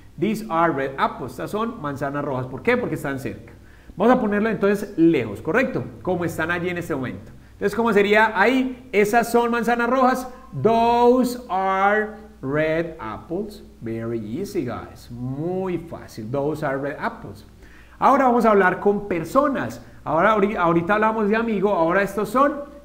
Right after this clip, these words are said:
amigos. Entonces, estos son mis amigos. ¿Cómo dirías ahí? These are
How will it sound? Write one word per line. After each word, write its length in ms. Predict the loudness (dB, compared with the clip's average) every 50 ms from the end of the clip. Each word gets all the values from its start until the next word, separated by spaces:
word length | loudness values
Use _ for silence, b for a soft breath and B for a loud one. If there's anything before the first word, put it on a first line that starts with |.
| -18 -4 0
amigos. 880 | 2 4 4 2 2 0 -2 0 -2 -2 -4 -6 -8 -10 -12 -14 -18 -20 -20 -20 -16
Entonces, 380 | -8 -2 0 0 0 0 0 0
estos 400 | 0 0 0 0 0 -2 -2 0
son 220 | 0 0 0 0
mis 160 | -2 -2 -2
amigos. 460 | -2 -2 -2 -2 -2 -2 -2 -2 -2 -4
¿Cómo 240 | -4 -4 -2 -2
dirías 360 | 0 0 0 0 0 0 0 0
ahí? 520 | 2 2 2 2 0 -2 -4 -8 -14 -18 -20 -20 -20 -16 -12 -4 -2
These 840 | 0 0 0 0 -2 -2 -2 0 0 0 -2 -2 -4 -8 -12 -16 -20 -20 -20 -20 -14 -8
are 600 | -6 -4 -2 0 0 0 2 2 0 0 -2 -4